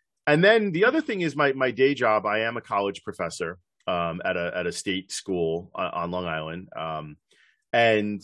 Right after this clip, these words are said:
part of my job is scholarship, where I, I'm expected to engage in scholarly activities. And I do publish papers. Um, I, I create storyboards, which are, uh, design fictions or what we call design narrative,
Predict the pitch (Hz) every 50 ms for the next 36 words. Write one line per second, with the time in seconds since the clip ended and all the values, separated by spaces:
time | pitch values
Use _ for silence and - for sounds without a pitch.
0 | - _ - - 180 185 208 214 196 156 143 127 117 107 101 131 139 135 110 95
1 | 90 85 92 - 101 98 95 90 82 - - - - - - 120 101 98 87 82
2 | - - - - - _ _ - 92 92 90 90 90 92 92 - 98 98 98 98
3 | 92 - - 113 101 - - 95 - 110 101 92 82 87 90 87 76 80 82 82
4 | - - 101 87 87 85 82 80 80 76 76 76 76 76 - 80 82 - - 127
5 | 131 104 85 73 69 67 69 - - _ _ _ _ _ _ _ _ _ - 117
6 | 110 107 101 98 95 95 92 - 113 113 98 123 135 - - 120 107 104 110 107
7 | 92 - - - - 95 82 - 87 85 90 101 110 - - - - 85 85 85
8 | 78 80 80 80 82 85 _ - 92 92 92 95 - 92 95 92 90 - 104 101
9 | 98 95 - - - - 101 98 98 92 80 82 80 76 73 73 71 - - -
10 | - _ _ _ _ _ _ _ _ _ - 92 104 98 - - 101 95 92 90
11 | 87 85 87 - - 85 85 82 82 76 87 95 95 110 104 104 98 87 - 101
12 | - - - 92 82 76 76 78 76 - 90 87 82 82 82 90 90 85 - 98
13 | 92 82 85 80 101 92 90 87 90 87 87 90 90 80 80 92 90 -